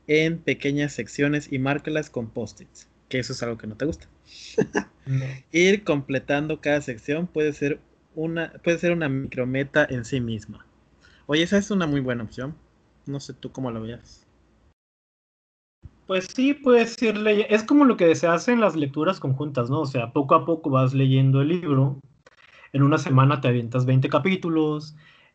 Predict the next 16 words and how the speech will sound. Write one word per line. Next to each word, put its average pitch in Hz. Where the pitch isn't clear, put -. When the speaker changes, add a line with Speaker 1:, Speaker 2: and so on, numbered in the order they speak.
Speaker 2:
en 127
otra 123
otros 117
veinte, 170
y 151
cuando 123
menos 135
lo 123
esperes, 151
pues 120
ya 110
terminaste 123
de 117
leer 107
el 110
libro. -